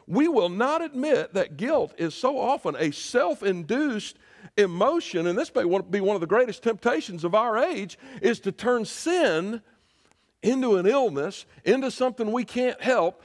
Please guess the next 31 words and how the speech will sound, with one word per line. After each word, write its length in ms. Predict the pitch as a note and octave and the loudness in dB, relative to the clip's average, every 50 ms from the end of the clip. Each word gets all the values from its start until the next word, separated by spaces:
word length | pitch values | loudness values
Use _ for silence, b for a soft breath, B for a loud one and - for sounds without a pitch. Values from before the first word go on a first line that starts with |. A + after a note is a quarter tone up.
| A#3+ G#3 B - | -20 -20 B 2
into 320 | A3+ C#4+ D4 D4 D4 C#4 | 2 2 4 2 -2 -2
something 460 | - - - B3+ B3 B3 - B3 A#3 | -4 -2 -2 -2 -2 -2 -2 -6 -4
that's 220 | G3+ E3 - - - | -4 -6 -8 -8 -4
somebody 600 | - B3 B3+ B3+ B3 A#3+ A3+ A3+ A3+ A3 G#3 - | -2 -2 0 0 0 0 0 0 0 -2 -2 -2
else's 540 | F#3+ G3 F#3+ F#3 E3+ - F#3+ F#3 F3 - b b b b b _ | -2 -2 -2 -2 -4 -4 -6 -6 -6 -6 b b b b b _
problem. 500 | - G#3 G3+ F#3+ E3+ B2+ A#2 F#2 - - | 0 0 2 2 0 -2 -4 -8 -8 -4
Now, 220 | G#2+ C3+ C#3 C#3 - | -2 0 0 0 -2
I, 140 | - F3 G3+ - _ _ _ _ - _ | -4 -4 -4 -6 _ _ _ _ -20 _
I 100 | - E3+ | -4 -2
want 200 | F3+ A3 B3+ - | -2 -2 -4 -4
you 80 | D4 C4 | -2 -2
to 60 | A3+ | 0
hear 160 | A3+ A#3+ A#3 | 0 0 0
me 100 | A3 G#3 | -2 -4
carefully, 480 | G#3 - A3 G3 C#3+ - - G2+ - - _ _ _ _ - | -4 -2 -2 -2 -2 -2 -8 -16 -20 -20 _ _ _ _ -10
all 80 | C3 C3+ | -6 -4
right? 160 | C#3 D#3+ - | -4 -4 -4
I 60 | - | -6
want 240 | D#3+ E3 E3 D#3+ C3 | -4 -4 -4 -6 -6
to 20 | |
be 80 | A#2 C3 | -8 -10
very, 300 | C3+ D3 G3 A3 B3 B3+ | -2 2 2 2 2 2
very 200 | A3+ B3 A3+ - | -2 -4 -4 -4
careful 420 | - - E3+ D#3 D3+ - C#3 C3+ | -4 -2 -2 -2 -2 -2 -6 -6
here 320 | D#3 C#3 C3 C#3+ F3 F#3+ B B A#3 A#3 A#3 B B | -4 -2 -2 -2 -2 -2 B B -20 -20 -20 B B
because 240 | B - G3 E3+ D#3 | B 0 0 2 2
we 140 | G3+ A#3 B3 | 0 2 2
have 200 | A#3 A#3+ A#3 G#3+ | 2 2 2 0
learned 380 | A3 A#3 A3 F3+ E3+ F#3 - - | 0 0 2 0 -2 -2 0 0
a 140 | D#3+ D#3+ C#3+ | 2 2 4
lot 420 | C3+ C3 D3 F3 G#3 A#3+ D4 - | 4 4 4 4 4 2 0 -6